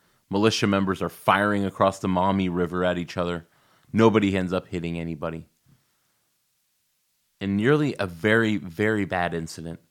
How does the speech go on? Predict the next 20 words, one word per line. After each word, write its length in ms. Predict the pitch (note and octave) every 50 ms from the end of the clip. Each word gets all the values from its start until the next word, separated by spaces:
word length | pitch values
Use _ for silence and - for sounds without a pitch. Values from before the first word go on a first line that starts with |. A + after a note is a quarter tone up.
| _ _ _ _ _ _ _ -
when 140 | - F#2+ F#2+
Ohio 460 | A2 - - G#2+ A2 A#2+ C3+ D#3 D#3+
announces 460 | C#3 B2 A2 G#2+ G#2+ - - F#2+ E2+
that 140 | G2 F2 -
they're 120 | G2 G2
going 280 | F2 - G2+ G2+ G2 F#2
to 140 | - G2 F2
hold 360 | - G#2 G#2+ A2 A#2+ - -
court, 420 | - - A2 F#2+ F2+ E2+ - _ _ _ _ _ _ _ _ _ _ -
they're 100 | - G2+
going 200 | - - G2 F#2+
to 80 | F2+ F2
set 280 | - - - B2+ B2+
up 160 | B2+ A#2 - -
the 80 | G2
Lucas 460 | F#2 F2+ F#2+ G2+ A2 - - D3+ -
County 440 | - - - G2 E2+ E2 D#2+ F2+ F#2+ _ _ _ _ _ _ _ _ _ _ _ _ _ _ _ _ _ _
Common 400 | - - G#2+ G#2 G2+ G#2 G2+ G2+
Pleas 340 | F2+ - - F#2+ F2+ E2+ -
Court. 280 | - - - - -